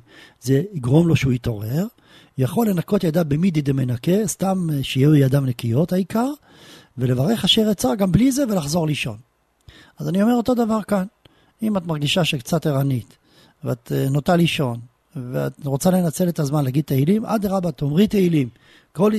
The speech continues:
כל רגע פנוי שאומרים תהילים, זה ישועה לעם ישראל. אני חושב, אני רואה בזה דבר חיובי מאוד. ולכן,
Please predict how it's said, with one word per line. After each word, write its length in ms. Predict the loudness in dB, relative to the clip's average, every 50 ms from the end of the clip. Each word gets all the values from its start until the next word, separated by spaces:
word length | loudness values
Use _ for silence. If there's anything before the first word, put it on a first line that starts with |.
| -4 -8 _
כל 320 | -6 0 0 2 2 0 -4 -8 _ _ _ _ -2 2
רגע 240 | 4 4 4 4 2 4
פנוי 380 | 4 4 4 4 2 2 0
שאומרים 320 | 0 0 0 2 2 0 0
תהילים, 460 | 2 2 2 4 6 6 6 6 4 0 -8 -20 -20 -20 -20 _ -2
זה 160 | 2 4 4
ישועה 300 | 6 6 4 2 2 2
לעם 240 | 2 0 0 -2 -2
ישראל. 340 | -4 -6 -6 -6 -6 -6 -8 -12 _ _ -20 -20
אני 40 | -10
חושב, 380 | -8 -4 0 2 2 2 2
אני 120 | 2 0 2
רואה 180 | 2 2 2
בזה 220 | 2 0 0 0 0
דבר 260 | 0 0 -2 -2 -2
חיובי 380 | 0 0 0 0 0 0 -2
מאוד. 260 | -2 -2 -6 -6 -8 -10 _ _ -20 -20 -20 -20 -20 -20 _ -10
ולכן, 380 | -8 -6 2 4 6 6 6